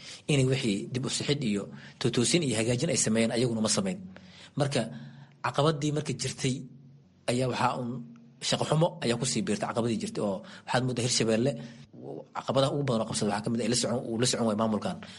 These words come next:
dhaqaale xumi oo bulshadii oo dhan waxay noqotay bulsho indhaha ka fiirinaysa oo maamulka ayagaba sidii ayagooba lahaynba maamulkii oona shuqul ku lahayn. Iyadoo markii tii ay taagan tahay ayaa hadda isla markii haddana waqtigii ka dhammaaday.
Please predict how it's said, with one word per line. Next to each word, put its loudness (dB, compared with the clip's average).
dhaqaale 2
xumi 0
oo 2
bulshadii 4
oo 2
dhan 2
waxay 0
noqotay 0
bulsho 0
indhaha 2
ka -4
fiirinaysa 0
oo 0
maamulka 2
ayagaba 2
sidii 0
ayagooba 2
lahaynba 0
maamulkii 0
oona -2
shuqul 0
ku -4
lahayn. 2
Iyadoo 4
markii 0
tii 2
ay 4
taagan 0
tahay 0
ayaa 2
hadda 2
isla -2
markii 2
haddana 2
waqtigii -2
ka 4
dhammaaday. -2